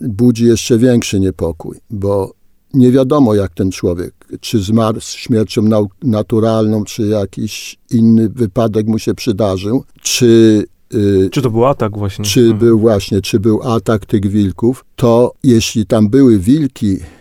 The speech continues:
Speaker 1: i próbowały coś, potraktować go jako swój żer, i jeśli to zostanie potwierdzone, to obojętnie, czy ten człowiek był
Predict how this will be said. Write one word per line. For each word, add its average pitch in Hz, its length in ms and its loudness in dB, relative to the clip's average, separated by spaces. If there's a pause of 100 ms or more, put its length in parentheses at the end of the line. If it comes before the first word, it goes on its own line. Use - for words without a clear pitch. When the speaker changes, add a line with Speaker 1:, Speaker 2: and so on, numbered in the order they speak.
(260)
Speaker 1:
i 104 360 0 (280)
próbowały 113 760 2
coś, - 720 -4
potraktować 107 760 -2
go 110 120 2
jako 107 300 0
swój 117 340 2
żer, 110 340 2 (100)
i 120 100 -4
jeśli 107 300 -2
to 117 140 -2
zostanie 113 420 0
potwierdzone, 113 760 -2 (360)
to 113 120 -2
obojętnie, 107 460 0
czy - 140 -14
ten 98 160 -2
człowiek 98 440 -2
był 95 220 -4